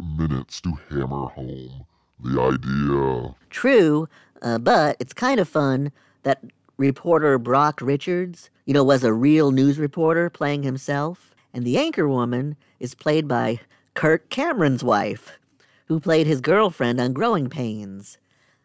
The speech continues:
Speaker 2: uh, continuing the Growing Pains casting connections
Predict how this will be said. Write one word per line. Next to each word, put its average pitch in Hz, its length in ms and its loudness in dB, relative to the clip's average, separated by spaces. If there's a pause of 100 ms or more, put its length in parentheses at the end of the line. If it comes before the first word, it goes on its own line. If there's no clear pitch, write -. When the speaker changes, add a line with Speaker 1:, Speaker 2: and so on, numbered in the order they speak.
(140)
Speaker 2:
uh, 117 140 -6
continuing 180 720 0
the 120 240 -4 (220)
Growing 175 400 0
Pains 160 540 -6
casting 151 760 -6 (260)
connections 101 920 -4